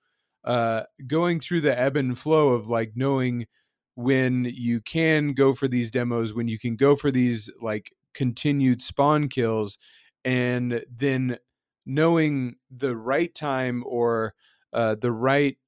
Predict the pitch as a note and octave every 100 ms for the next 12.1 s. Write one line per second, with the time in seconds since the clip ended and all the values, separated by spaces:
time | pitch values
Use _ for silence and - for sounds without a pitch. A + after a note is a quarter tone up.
0 | _ _ _ _ _ _ _ _ _ -
1 | E3+ E3+ D#3+ - C#3+ C#3 C3+ A2+ D3+ E3+
2 | C3+ B2 - C3 A#2 A2 G#2+ - B2+ A#2
3 | A2 A#2 A#2 A2 A2+ A2+ B2+ A2+ B2 B2+
4 | A#2+ A#2 A2+ G#2+ - A2 G2 G2+ G2+ G#2
5 | A2 A2 A#2 B2+ A#2+ A2+ A2 A2 G#2 G#2+
6 | G#2 G#2+ G2 F#2+ _ _ _ - B2 A#2+
7 | B2 C3 B2 B2 A2 A#2 A2 G#2+ - B2+
8 | A#2+ A#2 G#2 - A#2 A2+ A2 G#2+ - _
9 | _ _ - C#3 C#3 C3+ - F3+ D3+ C#3+
10 | D#3 - C3+ D3 - _ - D#3 C3+ C#3+
11 | B2 A#2+ B2+ C3 B2+ A#2+ A2+ A2+ B2+ B2
12 | A2+